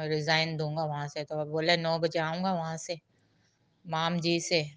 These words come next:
फिर है ना, जाएगा बर्गर के लॉक में।" फिर रात को वहाँ जाएगा, कह रहा, "नहीं, मैं जाऊँगा।" मैंने कहा, "दो दिन का बोल दो, बुखार है, यूँ करके बहाना कर दो, छुट्टी ले लो दो दिन की।"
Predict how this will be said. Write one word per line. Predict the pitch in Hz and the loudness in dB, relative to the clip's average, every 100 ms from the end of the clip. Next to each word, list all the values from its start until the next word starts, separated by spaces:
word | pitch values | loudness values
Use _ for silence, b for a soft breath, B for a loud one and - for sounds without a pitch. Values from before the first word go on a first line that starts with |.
| _ | _
फिर | 165 165 | -4 -2
है | 151 | -2
ना, | 151 156 147 | -2 -2 2
जाएगा | 151 147 156 | 2 4 2
बर्गर | 156 151 151 151 | 2 2 0 0
के | 147 | -2
लॉक | 139 147 - | -2 -4 -10
में।" | 147 - _ _ _ _ _ _ _ _ _ _ _ _ _ _ _ - _ _ _ _ 180 | -14 -14 _ _ _ _ _ _ _ _ _ _ _ _ _ _ _ -20 _ _ _ _ -6
फिर | 160 | -2
रात | 170 165 | 0 0
को | - 165 | 0 2
वहाँ | 160 160 | 4 4
जाएगा, | 156 147 143 151 156 _ | 2 -2 -2 -4 -8 _
कह | - 156 | -10 -6
रहा, | 156 156 | -4 -4
"नहीं, | 160 170 | -2 -2
मैं | 170 | -2
जाऊँगा।" | 156 151 165 165 | -4 -2 0 2
मैंने | 165 175 | 2 2
कहा, | 196 | 2
"दो | 180 190 185 | 4 4 6
दिन | 196 196 | 4 4
का | 196 | 2
बोल | 175 175 202 | 4 2 4
दो, | 208 | 4
बुखार | 180 170 - 175 175 | 2 0 2 4 6
है, | 175 | 4
यूँ | 170 170 | 2 0
करके | 170 170 | 0 -2
बहाना | 160 156 160 170 | -2 -2 -2 0
कर | 170 | -2
दो, | 170 - _ b b b b b _ - | -2 -4 _ b b b b b _ -8
छुट्टी | 185 170 208 208 | -6 -2 2 4
ले | 202 | 6
लो | 202 190 | 4 4
दो | 180 180 | 4 2
दिन | 180 180 | 2 -2
की।" | 175 185 | -4 -8